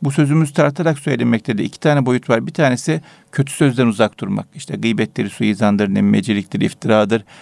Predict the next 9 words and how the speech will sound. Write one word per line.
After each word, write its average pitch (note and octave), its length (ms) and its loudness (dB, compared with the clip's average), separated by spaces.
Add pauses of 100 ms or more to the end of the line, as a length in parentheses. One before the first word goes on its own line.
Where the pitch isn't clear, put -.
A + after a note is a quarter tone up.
(140)
veya C#3+ 380 4
hakarettir B2 840 -4 (360)
veya C3 340 6 (680)
incitecek B2 460 -2
şekilde G#2 380 -4
konuşmaktır, G2+ 800 -4
üslupsuz - 480 -6
konuşmaktır G#2+ 640 -2
vesaire. G#2+ 500 -2